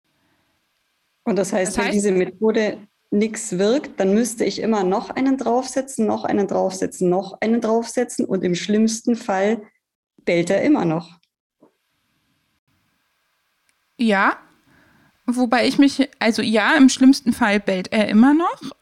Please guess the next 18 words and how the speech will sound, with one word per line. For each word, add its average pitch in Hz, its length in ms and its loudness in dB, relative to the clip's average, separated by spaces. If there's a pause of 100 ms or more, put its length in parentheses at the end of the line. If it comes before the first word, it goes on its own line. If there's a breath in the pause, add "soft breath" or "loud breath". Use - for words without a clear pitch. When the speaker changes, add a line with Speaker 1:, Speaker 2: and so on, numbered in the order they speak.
Speaker 2:
und 247 200 8
im 240 120 8
schlimmsten 254 440 6
Fall 240 500 2 (340)
bellt 240 380 0
er 247 220 2
deswegen, 240 840 0 (440 loud breath)
weil 220 160 2
er 254 140 2
zum 254 180 6
Beispiel 262 640 0 (300)
aus 220 240 -2
einem 214 240 2
sehr 208 240 2
hohen 320 300 2
Erregungslevel 240 760 -2
heraus 180 440 -8
bellt 208 680 -4